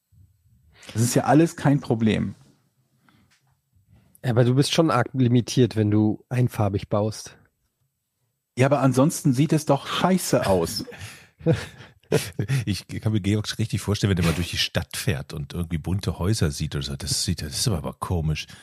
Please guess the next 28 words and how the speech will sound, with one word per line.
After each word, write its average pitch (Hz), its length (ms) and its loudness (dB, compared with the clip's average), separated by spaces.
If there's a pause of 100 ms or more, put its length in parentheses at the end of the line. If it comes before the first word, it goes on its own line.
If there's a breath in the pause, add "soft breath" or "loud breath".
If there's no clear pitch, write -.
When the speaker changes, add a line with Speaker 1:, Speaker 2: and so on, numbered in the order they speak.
Speaker 1:
Da 110 80 4
siehst 123 280 2
du 175 40 2
viele 143 360 4
Häuser, 156 300 6
die 131 120 4
verschiedenfarbige 139 880 2
Steine 123 520 4
haben? 165 320 4 (1080 soft breath)
Speaker 3:
Nee, 90 160 2
das, 92 120 0 (300)
<laughs> - 200 -20
okay, 113 400 0
Steine 117 400 2
nicht, 127 220 4
aber 92 120 2
vielleicht 104 320 0
haben 113 140 8
die 110 80 6
dann 98 200 4 (540 loud breath)
eine, 90 580 2 (440 soft breath)
ein, 87 420 -2
einen 85 240 -4
roten 98 500 0
Backstein 131 800 4
und 98 220 2
dann, 101 460 2 (200)
äh, 107 140 -6